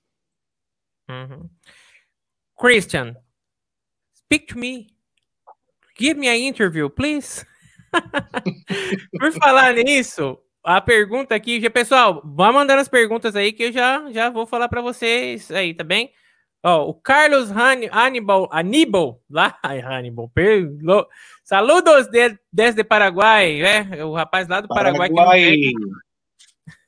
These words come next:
Speaker 1: <laughs> Pessoal, eu vou fazer aqui a pergunta de vocês, mas eu vou só fazer mais essa aqui, tá bem? Que é a pergunta aqui, ó.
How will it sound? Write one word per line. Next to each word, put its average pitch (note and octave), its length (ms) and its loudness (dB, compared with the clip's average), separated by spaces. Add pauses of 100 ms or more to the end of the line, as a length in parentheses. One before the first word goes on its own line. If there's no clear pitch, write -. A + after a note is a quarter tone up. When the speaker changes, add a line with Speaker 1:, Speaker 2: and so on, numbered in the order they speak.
(100)
Speaker 1:
<laughs> G#3 480 -8 (1800)
Pessoal, A#3+ 380 0
eu A#3 140 4
vou A#3+ 220 2
fazer G#3+ 480 0
aqui G#3+ 240 -2
a G3 60 0
pergunta F3+ 400 -4
de E3+ 60 -10
vocês, E3+ 460 -4
mas G#3+ 160 -8
eu G#3+ 60 -8
vou G#3+ 120 -6
só A#3+ 160 -6
fazer A#3 240 -6
mais G#3 200 -6
essa F#3 200 -6
aqui, G3 180 -12
tá F#3 120 -8
bem? C4+ 280 -6 (1120)
Que G3 240 -4
é G3+ 120 4
a A3 60 0
pergunta G#3 540 -6
aqui, F#3+ 280 -4
ó. C#3 220 0